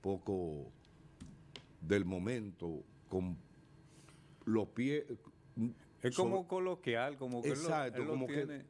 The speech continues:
Speaker 1: la política pa' él es una vaina,
Speaker 2: Eh,
Speaker 1: que
Speaker 2: sí.
Speaker 1: se puede montar en un caballito de madera
Speaker 2: Y
Speaker 1: y
Speaker 2: tirarse
Speaker 1: invitarte
Speaker 2: en
Speaker 1: a
Speaker 2: una
Speaker 1: una cabalgata.
Speaker 2: yagua, eh, muy
Speaker 1: Exacto.
Speaker 2: coloquial.
Speaker 1: Entonces, esa no es la política, esa no es la política. Además, eh,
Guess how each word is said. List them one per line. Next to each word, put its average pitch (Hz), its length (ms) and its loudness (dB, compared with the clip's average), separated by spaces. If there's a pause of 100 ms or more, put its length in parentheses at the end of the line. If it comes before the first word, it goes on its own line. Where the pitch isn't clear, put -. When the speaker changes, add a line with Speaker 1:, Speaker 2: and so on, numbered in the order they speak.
(320)
Speaker 1:
la 135 160 4
política 190 500 2
pa' 190 240 4
él 208 140 -2
es 208 60 0
una 262 180 -2
vaina, 165 680 2
Speaker 2:
Eh, 120 220 2
Speaker 1:
que - 60 2
Speaker 2:
sí. 196 60 0
Speaker 1:
se 160 80 0
puede 165 500 2
montar 147 360 2
en 151 80 0
un 151 100 -2
caballito 139 520 0
de 143 60 0
madera 147 560 2
Speaker 2:
Y 127 40 2
Speaker 1:
y - 20 4
Speaker 2:
tirarse 147 380 2
Speaker 1:
invitarte - 0 -
Speaker 2:
en 143 80 0
Speaker 1:
a 143 60 2
Speaker 2:
una 139 120 2
Speaker 1:
una 117 100 -2
cabalgata. 123 1000 0
Speaker 2:
yagua, - 20 -
eh, 117 140 -6
muy 110 80 2
Speaker 1:
Exacto. 156 320 2
Speaker 2:
coloquial. 101 520 -4
Speaker 1:
Entonces, 170 320 2 (440)
esa 170 320 4
no 143 160 -2
es 143 60 0
la 123 100 0
política, 98 680 -4 (680)
esa 85 220 4
no 104 120 2
es 117 60 0
la 123 80 0
política. 98 600 -6 (600)
Además, 127 840 2 (960)
eh, 131 540 6